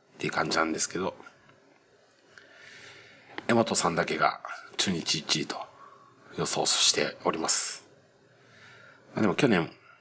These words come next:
江本さんは、あの、スワローズ最下位と予想してたので、どうなることやらですね。はい。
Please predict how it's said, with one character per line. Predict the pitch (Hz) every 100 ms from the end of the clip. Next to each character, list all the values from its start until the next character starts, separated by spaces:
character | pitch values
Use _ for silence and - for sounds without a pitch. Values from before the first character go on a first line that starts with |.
| _ _ _ _ _ -
江 | -
本 | 87
さ | - 78
ん |
は、 | 78 - - - - _ - _ - - - - - - -
あ | -
の、 | 73 73 87
ス | -
ワ | 92
ロ | 82
ー |
ズ | -
最 | - 82
下 | - 73
位 |
と | - - - - - - -
予 | 87
想 | 87 85
し | -
て | 76
た | -
の | -
で、 | - - - - _ _ _ _ - - - - - - -
ど |
う | -
な | - 104
る |
こ | - -
と |
や | -
ら | - - - - _ _ _ - - - -
で | -
す | -
ね。 | - 85 - - _ _ _ _ _ _ - - - - - - - - - -
は | - -
い。 | -